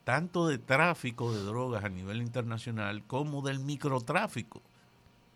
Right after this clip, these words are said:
El jefe de todas las favelas y de toda la distribución de drogas en Brasil, con una capacidad y con un verdadero ejército,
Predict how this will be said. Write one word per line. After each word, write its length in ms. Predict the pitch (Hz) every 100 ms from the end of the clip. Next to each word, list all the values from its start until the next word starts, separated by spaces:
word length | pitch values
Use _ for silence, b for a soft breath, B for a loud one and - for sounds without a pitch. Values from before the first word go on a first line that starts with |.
| - _ _ _ - - - - _ - - -
El 200 | 123 123
jefe 380 | 117 196 - -
de 120 | 147
todas 340 | 135 180 202 214
las 140 | 202
favelas 760 | - 180 185 - 156 139 107 -
y 120 | 123
de 140 | 120
toda 280 | 117 160 196
la 120 | 190
distribución 680 | 180 160 165 147 143 165 180
de 100 | 156
drogas 560 | 143 190 175 120 107 - b b b b b
en 140 | 117 117
Brasil, 640 | 123 117 170 247 - -
con 180 | - 110
una 260 | 120 156 190
capacidad 1040 | 185 185 175 170 156 180 190 180 151 - B B B B
y 100 | 139
con 160 | 160
un 180 | 147 156
verdadero 520 | 202 208 190 156 196
ejército, 680 | 180 151 233 170 123 - 82